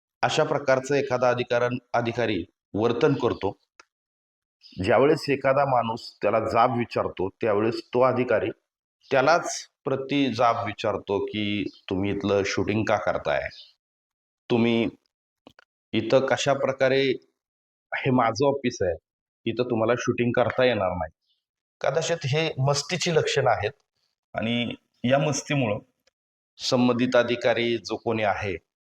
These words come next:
तो संबंधित पत्रकाराला उलट जाब विचारतोय आणि तो सांगतोय की, "हे माझं कार्यालय आहे, मी अजून कामावरती आलोय पण मी सही केली नाही, त्याच्यामुळे मी अजून रुजू नाहीये,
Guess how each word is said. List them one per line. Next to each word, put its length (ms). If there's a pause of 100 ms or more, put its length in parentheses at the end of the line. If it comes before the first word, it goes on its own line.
(720)
तो 320
संबंधित 640 (880)
पत्रकाराला 580 (720)
उलट 300
जाब 240
विचारतोय 580 (1080)
आणि 260
तो 360
सांगतोय 440
की, 420 (220)
"हे 100
माझं 320
कार्यालय 400
आहे, 240 (640)
मी 160
अजून 400
कामावरती 540
आलोय 180
पण 180
मी 180
सही 300
केली 260
नाही, 200 (1200)
त्याच्यामुळे 440
मी 120
अजून 300
रुजू 320
नाहीये, 360